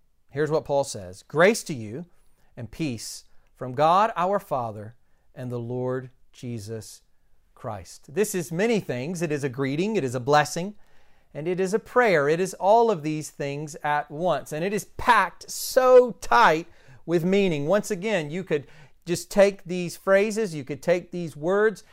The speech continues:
and you could explore them for weeks on end. But most importantly,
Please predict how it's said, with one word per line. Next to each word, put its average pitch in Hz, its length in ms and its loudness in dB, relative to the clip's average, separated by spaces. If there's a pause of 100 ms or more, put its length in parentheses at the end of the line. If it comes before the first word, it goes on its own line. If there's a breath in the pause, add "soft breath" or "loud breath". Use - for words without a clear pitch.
(160 soft breath)
and 156 160 -6
you 175 80 -6
could 165 140 -4
explore 180 680 0
them 175 380 -2 (100)
for 147 240 -2
weeks 151 600 -6 (120)
on 139 480 -4 (280)
end. 120 440 -6 (720)
But - 160 -12
most 247 520 2
importantly, 123 720 -10